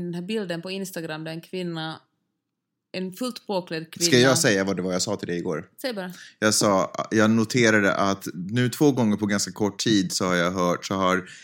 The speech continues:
Speaker 2: Instagram, nej, vänta, fan, så, okej, jag säger så här, så har sociala medier varit lite blåsväder därför att de har valt att ta bort, eh, bilder. I första fallet handlar det om en tjej som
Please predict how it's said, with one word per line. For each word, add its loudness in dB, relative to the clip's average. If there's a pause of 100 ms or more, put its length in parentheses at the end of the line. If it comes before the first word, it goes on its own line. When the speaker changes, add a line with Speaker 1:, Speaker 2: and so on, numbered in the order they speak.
(120)
Speaker 2:
Instagram, 4 (600)
nej, -2
vänta, -2
fan, 0
så, 4
okej, 4
jag 4
säger 4
så 0
här, 4
så 0
har 4 (160)
sociala 0
medier -2
varit 0
lite -4
blåsväder 0 (320)
därför 2
att -4
de -2
har 0
valt 0
att -12
ta 0
bort, -4
eh, 0
bilder. 0
I 0
första 0
fallet 2
handlar 0
det -2
om -2
en -2
tjej 0
som -2